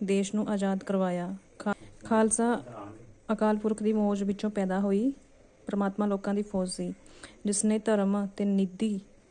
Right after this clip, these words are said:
ਦਾ ਸੰਗਮ ਰਚ ਕੇ ਭਾਰਤੀ ਸੱਤਿਆਚਾਰ, ਸੱਭਿਆਚਾਰ ਦੀ ਰਾਖੀ ਕੀਤੀ ਤੇ ਪੰਜਾਬ ਵਿੱਚ ਸੁਤੰਤਰ ਰਾਜ ਸਥਾਪਿਤ ਕੀਤਾ। ਸਮਾਂ ਬਦਲਿਆ, ਫਿਰੰਗੀ ਕੂਟ ਨੀਤੀ ਨੇ ਸਿੰਘਾਂ ਦਾ ਨਿਸ਼ਾਨ ਸਾਹਿਬ ਤੇ ਨਗਾਰਾ ਖੋਹ ਲਿਆ, ਸ਼ਸਤਰ ਵੀ ਖੋਹ ਲਏ ਅਤੇ ਪੰਜਾਬ ਨਿਹੱਥਾ ਹੋ ਗਿਆ।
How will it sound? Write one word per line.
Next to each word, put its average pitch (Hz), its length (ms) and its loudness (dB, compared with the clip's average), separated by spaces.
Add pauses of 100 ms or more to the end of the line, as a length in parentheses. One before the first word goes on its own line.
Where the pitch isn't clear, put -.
(260)
ਦਾ 196 140 2
ਸੰਗਮ 196 380 0
ਰਚ 196 200 0
ਕੇ 208 120 -2
ਭਾਰਤੀ 202 360 -2
ਸੱਤਿਆਚਾਰ, 196 720 -2 (520)
ਸੱਭਿਆਚਾਰ 214 540 2
ਦੀ 202 140 2
ਰਾਖੀ 196 280 2
ਕੀਤੀ 196 300 -2
ਤੇ 214 240 0
ਪੰਜਾਬ 190 460 0
ਵਿੱਚ 202 180 -2
ਸੁਤੰਤਰ 196 400 -2
ਰਾਜ 190 180 -2
ਸਥਾਪਿਤ 190 420 -6
ਕੀਤਾ। 180 260 -10 (400)
ਸਮਾਂ 233 260 4
ਬਦਲਿਆ, 220 460 4 (120)
ਫਿਰੰਗੀ 202 480 4
ਕੂਟ 214 380 2 (340)
ਨੀਤੀ 202 340 0
ਨੇ 208 160 2
ਸਿੰਘਾਂ 196 380 0
ਦਾ 208 80 2
ਨਿਸ਼ਾਨ 202 380 0
ਸਾਹਿਬ 196 280 0
ਤੇ 208 120 -2
ਨਗਾਰਾ 190 440 0
ਖੋਹ 202 200 -2
ਲਿਆ, 185 280 0 (520)
ਸ਼ਸਤਰ 208 380 0
ਵੀ 214 100 0
ਖੋਹ 208 240 2
ਲਏ 190 300 2 (160)
ਅਤੇ 196 140 -2
ਪੰਜਾਬ 190 420 2
ਨਿਹੱਥਾ 196 400 0
ਹੋ 202 120 2
ਗਿਆ। 175 300 -2